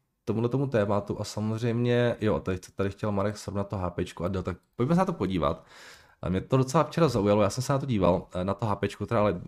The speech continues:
mrknul jsem i na ten Dell. Eh, to H P se mi líbí, eh, i je, hrozně se mi líbí, jak, eh, to mají uspořádaný, že prostě v podstatě jakoby, eh, oni mají,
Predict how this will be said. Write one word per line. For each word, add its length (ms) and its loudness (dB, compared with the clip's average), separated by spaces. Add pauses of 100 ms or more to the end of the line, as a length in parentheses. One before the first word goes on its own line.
mrknul 240 -8
jsem 160 -4
i 40 2
na 60 2
ten 140 2
Dell. 260 2 (1900)
Eh, 180 4
to 120 0
H 100 6
P 140 4
se 140 4
mi 60 6
líbí, 460 4
eh, 480 -2 (2000)
i 500 0 (120)
je, 440 2 (220)
hrozně 260 -4
se 120 -2
mi 80 0
líbí, 220 4
jak, 280 2
eh, 200 4
to 120 -2
mají 120 2
uspořádaný, 600 0
že 100 -6
prostě 320 -8
v 80 -12
podstatě 380 -4
jakoby, 500 -2 (520)
eh, 260 0
oni 160 0
mají, 280 2